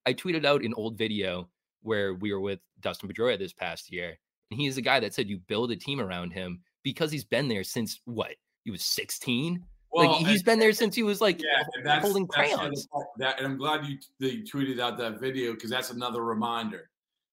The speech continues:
Speaker 2: is that how many people, like, the impact this is gonna have to the people around the game, the people around the clubhouse, the people who have any ties to the Red Sox. Like, this is, the,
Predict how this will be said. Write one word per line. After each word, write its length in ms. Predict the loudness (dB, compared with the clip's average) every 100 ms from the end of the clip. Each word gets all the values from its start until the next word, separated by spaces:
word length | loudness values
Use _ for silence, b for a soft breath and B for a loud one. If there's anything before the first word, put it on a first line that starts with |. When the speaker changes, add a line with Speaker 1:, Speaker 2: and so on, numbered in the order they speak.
| _
Speaker 2:
is 180 | -4 0
that 340 | 0 0 -2
how 260 | -2 6 6
many 260 | 6 0 -4
people, 500 | -4 -6 -6 -14 _ _
like, 220 | -4 -4
the 160 | -4 -2
impact 480 | -2 0 0 0
this 180 | -2 -6
is 120 | -6
gonna 200 | -4 -4
have 480 | 0 0 2 0 -4 -12 _ _ _ _ _ _ _
to 400 | 0 0 0 -2
the 120 | -4
people 420 | -4 -2 -2 0 0
around 720 | 0 0 2 0 -2 -4 -8 _
the 80 | -10
game, 680 | -4 -2 2 2 0 -4 -8 _ _ _
the 80 | -8
people 280 | -2 -2 0
around 220 | 0 0
the 60 | -2
clubhouse, 1000 | -6 2 2 4 6 4 2 -2 -10 -12 _ _
the 80 | -6
people 420 | -2 -2 0 2
who 320 | 4 4 2
have 280 | 0 0 2
any 200 | 0 -2
ties 400 | 0 4 4 4
to 60 | 0
the 80 | 0
Red 240 | 2 2
Sox. 420 | 2 4 4 0 -10 b b b -2
Like, 260 | -2 0
this 240 | 0 0 2
is, 280 | 0 0 b b b _ _ _
the, 100 | -14